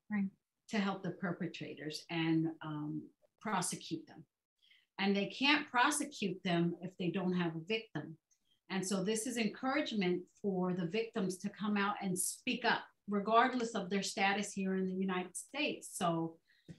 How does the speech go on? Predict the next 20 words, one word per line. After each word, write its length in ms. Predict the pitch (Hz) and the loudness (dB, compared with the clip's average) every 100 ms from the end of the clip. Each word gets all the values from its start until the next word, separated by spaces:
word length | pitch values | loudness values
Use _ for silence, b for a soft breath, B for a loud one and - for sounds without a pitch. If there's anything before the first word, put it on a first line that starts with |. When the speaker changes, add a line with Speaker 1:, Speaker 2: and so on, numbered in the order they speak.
| b 196 | b -2
Speaker 2:
um, 640 | 190 185 185 180 180 175 - | 2 2 4 4 4 2 -4
for 160 | 220 196 | 0 0
example, 520 | 185 208 208 202 208 233 | 2 2 2 2 -2 0
even 220 | 226 277 | 0 0
if 140 | 254 | -2
you 120 | 240 214 | 0 0
entered, 380 | 214 208 202 - _ _ _ _ _ - | 0 -2 -4 -6 _ _ _ _ _ -6
uh, 300 | 185 180 175 | 0 2 0
with 220 | 202 208 - | 0 0 0
some 200 | 226 185 | -2 -2
kind 220 | 196 180 | -2 -2
of 80 | 175 | -2
visa 300 | 220 233 196 | -2 -2 -2
and 220 | 175 185 | 0 0
you 80 | 175 | 0
were 80 | 170 | -2
trafficked 560 | - 214 226 185 - - | 0 4 4 0 -12 -8
here, 340 | 160 147 151 - _ _ _ _ - | -6 -6 -8 -12 _ _ _ _ -6
or, 560 | 185 190 185 180 180 | -2 0 2 2 0
um, 640 | 190 185 185 185 185 180 | -2 0 0 0 -2 -2